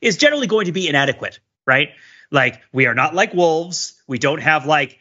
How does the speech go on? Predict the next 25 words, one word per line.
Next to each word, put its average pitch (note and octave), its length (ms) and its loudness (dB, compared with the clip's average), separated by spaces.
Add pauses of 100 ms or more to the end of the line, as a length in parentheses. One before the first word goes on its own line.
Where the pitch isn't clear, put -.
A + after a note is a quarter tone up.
(140)
one C#3+ 640 -2
dude C3+ 380 0
who B2+ 160 -4
has, B2 360 0
like, B2 420 -2
thirty C#3+ 280 0
children B2 540 -2
that A#2 120 -2
all B2 140 0
hang C3+ 180 0
out C3 160 -2
together, G#2+ 440 -6
right? C3+ 360 0 (320)
Uh, A#2+ 240 0
though C3 160 2
people C#3 240 -2
will D#3 140 4
say E3+ 240 0
that, A2 340 -2
right? C3 320 0 (340)
Uh, C3 180 2
but G#3 160 0
we C#4 100 0
also D4+ 300 0
don't F#3+ 440 -2